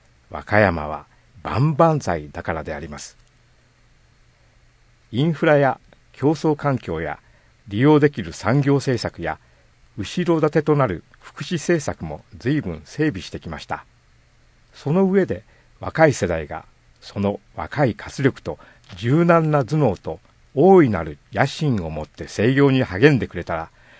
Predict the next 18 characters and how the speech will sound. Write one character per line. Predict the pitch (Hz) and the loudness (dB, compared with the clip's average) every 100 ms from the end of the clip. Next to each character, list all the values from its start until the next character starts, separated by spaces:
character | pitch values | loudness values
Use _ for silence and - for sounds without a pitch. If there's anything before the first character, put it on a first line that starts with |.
| _ - | _ -18
そ | - | -6
れ | 104 135 | 0 4
が | 135 | 4
報 | 104 - 156 | 2 0 0
わ | 165 | 0
れ | 143 | -2
る | |
環 | 92 - 87 | -4 -8 -8
境 | - 85 80 | -10 -12 -10
も | 78 - _ 82 | -12 -14 _ -14
で | 76 | -12
き | - 156 | -10 -12
つ | - - | -12 -16
つ | - - | -16 -10
あ | 95 | -8
り | 87 | -8
ま | 80 | -10
す。 | - | -16